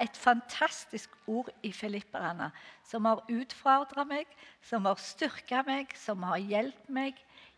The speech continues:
gjennom hele mitt kristenliv. Og der står i Filipperne fire tretten: "Alt makter jeg i Han som gjør meg sterke." Alt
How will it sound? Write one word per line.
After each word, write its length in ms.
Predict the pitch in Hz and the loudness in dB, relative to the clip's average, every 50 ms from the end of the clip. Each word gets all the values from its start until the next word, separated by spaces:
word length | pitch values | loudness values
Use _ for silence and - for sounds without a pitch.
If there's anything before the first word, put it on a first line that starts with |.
| _ | _
gjennom 320 | 220 220 233 247 254 262 240 - - - - | -2 0 2 2 2 2 0 -4 -6 -2 0
hele 440 | 269 233 196 170 151 151 180 208 214 - - | 2 2 2 2 2 2 2 2 0 -2 -8
mitt 160 | 185 185 - - | -12 -12 -8 -8
kristenliv. 600 | - 143 - - - 214 202 180 165 156 - - - - _ _ _ - _ - _ _ _ _ _ _ _ _ _ _ _ _ _ _ _ _ _ - | -8 -8 -8 -8 -10 -10 -8 -6 -6 -6 -8 -10 -12 -20 _ _ _ -20 _ -20 _ _ _ _ _ _ _ _ _ _ _ _ _ _ _ _ _ -6
Og 100 | 220 208 - | -4 0 4
der 180 | 262 294 320 | 4 4 4
står 400 | - - - - 269 269 277 262 | 4 0 -4 -2 -2 0 0 -2
i 60 | 247 - | -4 -6
Filipperne 800 | - - 240 226 247 233 - - 262 240 233 220 220 220 214 208 - - - | -8 -6 -4 -4 -4 -4 -6 -6 -4 -4 -2 -2 -2 -4 -4 -6 -8 -14 -20
fire 440 | - - - 202 175 170 - 190 190 | -16 -10 -8 -6 -4 -2 -2 -2 -2
tretten: 560 | - - - 156 - - - - - 87 160 156 - _ _ - - - - - _ _ _ _ _ _ _ _ _ _ _ _ _ _ | -2 -2 -4 -4 -4 -8 -14 -12 -10 -10 -10 -12 -14 _ _ -20 -20 -20 -20 -20 _ _ _ _ _ _ _ _ _ _ _ _ _ _
"Alt 720 | 269 294 339 311 170 131 127 - - - - _ - - - - - _ _ _ _ _ _ - - - _ _ _ _ _ - | 6 8 8 8 6 2 -4 -6 -10 -12 -16 _ -16 -16 -16 -16 -18 _ _ _ _ _ _ -20 -20 -20 _ _ _ _ _ -6
makter 640 | 208 226 233 - - - - - - - 220 226 240 | -2 -2 -2 -2 -4 -8 -16 -20 -10 -4 -2 -2 -2
jeg 120 | 233 - - _ _ - | -4 -6 -12 _ _ -6
i 100 | 208 202 - - - | -6 -6 -6 -6 -4
Han 320 | 202 196 220 233 240 247 - _ _ _ _ _ _ _ _ _ - - - _ _ - | -2 -2 -2 -2 -4 -6 -8 _ _ _ _ _ _ _ _ _ -20 -20 -20 _ _ -20
som 260 | - - - 190 180 | -16 -10 -8 -6 -4
gjør 240 | 180 175 175 170 185 | -4 -4 -4 -4 -4
meg 180 | 190 180 175 - | -6 -10 -12 -14
sterke." 600 | - - - 143 139 - - - - - 151 156 - _ _ _ _ _ _ _ _ _ _ _ _ - - - - - - _ _ - - - - _ - - - | -16 -10 -8 -8 -8 -8 -12 -14 -12 -12 -12 -12 -14 _ _ _ _ _ _ _ _ _ _ _ _ -20 -20 -20 -20 -20 -20 _ _ -20 -20 -20 -20 _ -10 4 8
Alt 600 | 262 269 320 339 339 320 - - - - - - | 10 10 10 10 6 2 -2 -6 -10 -10 -14 -18